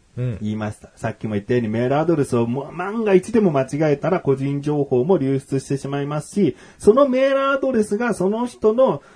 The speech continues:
Speaker 2: えー、契約している人ですよねっていう最終確認なんじゃないですかと。
Speaker 1: うん。
Speaker 2: そこを飛ばされると、そちらのやりたい放題ができるって認識させちゃいますよって。
Speaker 1: うんうん。
Speaker 2: うん。だ、これはちょっ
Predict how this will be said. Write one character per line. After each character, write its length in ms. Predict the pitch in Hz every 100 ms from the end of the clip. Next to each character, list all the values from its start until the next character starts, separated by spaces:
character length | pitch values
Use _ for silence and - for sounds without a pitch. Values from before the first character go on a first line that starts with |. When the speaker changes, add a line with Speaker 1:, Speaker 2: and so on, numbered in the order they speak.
| -
Speaker 2:
え 100 | 135
ー、 60 | 123
契 140 | 190
約 240 | 185 196 196
し 80 | -
て 140 | -
い 180 | 196 196
る 160 | 202 202
人 320 | - 208 202
で 140 | 185
す 160 | - 151
よ 100 | 151
ね 140 | 233
っ 40 | 254
て 180 | -
い 60 | 135
う 40 |
最 300 | 120 208 269
終 280 | 277 294 277
確 300 | - 262 320
認 240 | 302 175 135
な 120 | 107
ん 80 | 104
じ 80 | 101
ゃ 40 |
な 140 | 139
い 60 | 202
で 120 | 135
す 100 | 110
か 100 | 98
と。 140 | 95 85
Speaker 1:
う 20 |
ん。 20 | - - -
Speaker 2:
そ 180 | 170
こ 220 | - 320 311
を 60 |
飛 160 | 294 277
ば 100 | 285
さ 140 | 262
れ 120 | 262
る 120 | 254 247
と、 360 | 262 170 101 - _
そ 200 | - 185
ち 160 | 285
ら 100 | 294
の 200 | 285 214
や 140 | 117 147
り 80 | 262
た 160 | 339
い 60 | 330
放 280 | 320 359 349
題 200 | 165 117
が 120 | 107
で 160 | 123 127
き 160 | 320
る 100 | 262
っ 20 |
て 380 | 277 - - 101
認 280 | 107 185 208
識 260 | 202 - 196
さ 140 | 175
せ 160 | 185 180
ち 80 |
ゃ 80 | 180
い 40 | 180
ま 140 | 175
す 140 | -
よ 80 | 87
っ 20 |
て。 220 | - - - _ -
Speaker 1:
う 60 | 135
ん 420 | 127 82 90 82 107
う 40 |
ん。 60 | 95
Speaker 2:
う 0 | 82
ん。 40 | 82 _ _ _ _ _ _ _ _
だ、 100 | 160
こ 260 | - - 160
れ 120 | 208
は 160 | 226 226
ち 100 |
ょ 20 |
っ 80 | 233